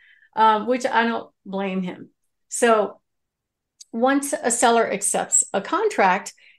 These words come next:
they are packing, they're planning. It's a big project for most people to move if they haven't already moved out,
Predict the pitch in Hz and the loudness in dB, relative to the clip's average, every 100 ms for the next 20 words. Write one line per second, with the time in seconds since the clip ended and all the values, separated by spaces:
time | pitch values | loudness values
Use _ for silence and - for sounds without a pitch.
0 | _ 226 220 220 226 190 180 - 285 247 | _ 2 2 0 -2 -2 -2 -4 -4 -2
1 | 196 196 - 190 180 190 262 233 - 202 | -4 -6 -6 -4 -2 -2 -2 -4 -4 0
2 | 196 202 - 180 180 233 233 185 185 185 | 0 0 0 0 2 -4 -4 -4 -4 -6
3 | 220 202 190 190 190 247 247 196 208 196 | -6 -4 -2 0 2 0 0 -4 -4 0
4 | 214 208 - 196 196 185 180 208 196 175 | 0 0 0 0 0 -2 -2 -2 -2 0
5 | 175 226 | 0 0